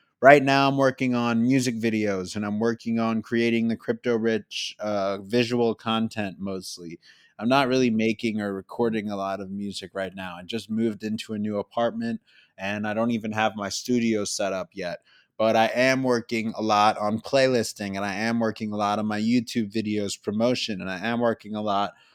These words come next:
on connecting with people in the N F T communities, and I am working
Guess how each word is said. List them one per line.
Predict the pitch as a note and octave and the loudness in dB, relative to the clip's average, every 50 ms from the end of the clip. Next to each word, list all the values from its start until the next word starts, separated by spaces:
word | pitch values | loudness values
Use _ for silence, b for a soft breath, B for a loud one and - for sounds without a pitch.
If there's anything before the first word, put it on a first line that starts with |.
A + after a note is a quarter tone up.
| b b b | b b b
on | G2+ G#2 G#2 F#2+ | -6 -6 -6 -6
connecting | - A2+ A2+ A#2 A2+ - - B2 A#2 | -4 -2 0 0 -2 -2 -4 -4 -4
with | A2+ G#2+ - | -4 -4 -6
people | _ - A2+ G2+ - A2 A2 A2 | _ -10 -10 -8 -6 -4 -4 -4
in | G#2+ G#2+ | -4 -4
the | G#2+ G#2 - | -6 -8 -8
N | G#2 G#2+ A2 | -6 -4 -4
F | G#2+ G#2+ - | -4 -6 -8
T | - - C#3+ C#3 B2+ | -8 -4 -4 -4 -4
communities, | - - B2+ A#2 A2 G#2+ G#2 G2+ F#2+ F2+ F2+ F2 F2+ - - b b b b b b | -4 -6 -4 -4 -2 -2 -2 -4 -6 -8 -10 -12 -14 -14 -16 b b b b b b
and | G#2+ G#2 | -10 -8
I | G#2+ A2 F#2 | -8 -8 -6
am | G#2 A#2 A#2+ A#2+ A#2+ | -6 -4 -2 -2 0
working | A#2+ A#2 A#2 A2 - A#2 A#2 A#2 A2+ A2+ A2+ | 0 -2 -2 -4 -4 -4 -4 -2 -2 -4 -4